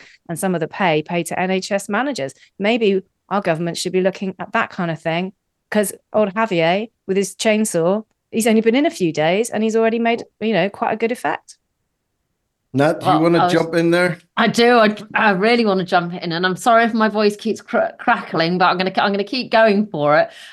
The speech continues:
Speaker 3: Um, the thing with this, uh, Javier Milei,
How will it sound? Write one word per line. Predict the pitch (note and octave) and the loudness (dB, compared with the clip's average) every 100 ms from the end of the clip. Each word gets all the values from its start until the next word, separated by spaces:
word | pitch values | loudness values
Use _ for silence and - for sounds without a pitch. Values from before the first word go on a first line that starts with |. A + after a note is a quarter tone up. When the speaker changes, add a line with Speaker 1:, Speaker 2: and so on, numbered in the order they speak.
| - | -2
Speaker 3:
Um, | F#3 A3 A3 G#3+ _ _ _ _ _ - | 2 4 2 -4 _ _ _ _ _ -2
the | C4+ | 0
thing | E4+ F#4 F#4+ | 2 2 2
with | F4+ C#4 | 0 -2
this, | C#4+ C#4+ A#3+ - | 0 -2 -2 -12
uh, | - G#3+ G#3+ - | -2 2 4 2
Javier | - C4+ B3+ A#3+ A3+ | 0 -2 2 2 2
Milei, | A3 A3 A3+ G3+ E3 | 0 0 2 0 -4